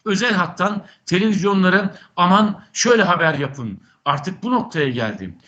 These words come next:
Sonra bütün verdiği son cezalar Say-, Sayın Bilgeç, Cumhuriyet Halk Partisi yöneticilerinin Engin Özkoç ve Engin Altay'ın konuşmalarıyla ilgili cezalar da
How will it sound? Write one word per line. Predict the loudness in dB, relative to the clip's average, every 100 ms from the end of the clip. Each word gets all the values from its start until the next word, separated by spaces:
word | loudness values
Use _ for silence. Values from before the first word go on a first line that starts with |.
| -20
Sonra | -4 0 0
bütün | -2 0 2
verdiği | 4 4 0
son | -2 -2 0
cezalar | 0 2 2 0
Say-, | -2 -4 -6
Sayın | -4 -2 -2
Bilgeç, | -2 -2 -2 -4 -10 -20 _
Cumhuriyet | -2 0 2
Halk | 2 2
Partisi | 2 0 -2
yöneticilerinin | -2 -2 -4 -6 -2 0 0 -2 -4 -12 _
Engin | -2 2 4
Özkoç | 2 2 0 -2 2
ve | 2
Engin | 2 2
Altay'ın | 2 2 2 0 -4 -10 -10
konuşmalarıyla | -2 0 0 0 2 2 2
ilgili | -2 -4 -4 0
cezalar | 2 2 2 2 2 2
da | -2 -4